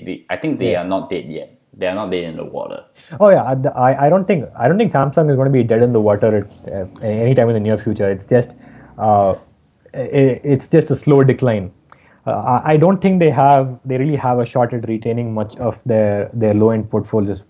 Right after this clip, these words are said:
Speaker 2: portfolio. So right now, I think they should be looking at mid-range and, and especially high-end, where the brand still carries some cachet, if not, it doesn't carry as much of a cachet as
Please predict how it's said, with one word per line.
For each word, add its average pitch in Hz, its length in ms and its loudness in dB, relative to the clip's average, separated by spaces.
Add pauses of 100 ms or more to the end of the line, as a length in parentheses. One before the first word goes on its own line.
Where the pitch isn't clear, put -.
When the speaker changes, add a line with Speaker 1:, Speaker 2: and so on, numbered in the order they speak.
(140)
Speaker 2:
portfolio. 113 320 0
So 110 120 -2
right 117 180 2
now, 139 120 2
I 120 80 4
think 127 200 2
they 120 120 6
should 120 160 0
be 113 100 0
looking 113 400 -2
at 107 220 -2 (420)
mid-range 127 480 2
and, 110 300 -2
and 110 160 -4
especially 127 360 0
high-end, 117 460 0
where 110 160 4
the 110 180 2
brand 117 380 0
still 147 240 2
carries 127 320 4
some 120 280 -2
cachet, 104 400 -2
if 101 140 -8
not, 107 320 -6
it 120 200 -8
doesn't 135 220 2
carry 135 180 6
as 113 120 4
much 123 140 -2
of 131 80 2
a 120 60 0
cachet 113 360 -2
as 107 160 0